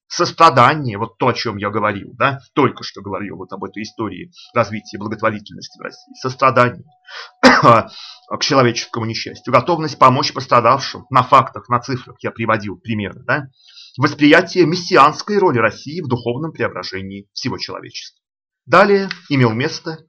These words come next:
культурный раскол в обществе на европеизированную культуру высших слоев и патриархально-славянскую и другие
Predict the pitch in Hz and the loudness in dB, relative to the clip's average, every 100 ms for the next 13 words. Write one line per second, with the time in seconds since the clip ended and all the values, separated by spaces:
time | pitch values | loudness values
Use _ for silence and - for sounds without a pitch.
0 | - 139 127 175 185 170 180 175 - _ | -2 0 0 -2 -4 -2 -4 -4 -10 _
1 | _ _ _ _ _ - 131 131 147 131 | _ _ _ _ _ 0 2 2 -2 0
2 | 113 117 - - 113 113 117 123 170 135 | 0 -4 -8 -12 -8 0 0 2 0 0
3 | 135 131 131 113 107 101 101 117 117 117 | -2 0 0 0 -2 -6 -4 -4 -4 -6
4 | 104 107 - 107 - 123 175 175 - _ | -4 -6 -8 -10 -2 -2 -2 -8 -20 _
5 | _ 220 - 127 131 127 135 123 107 - | _ -2 -2 2 4 4 4 2 2 -2
6 | 110 131 160 - 156 151 208 175 107 139 | 0 0 -6 -8 -8 -6 -2 -2 -2 -4
7 | 147 | -4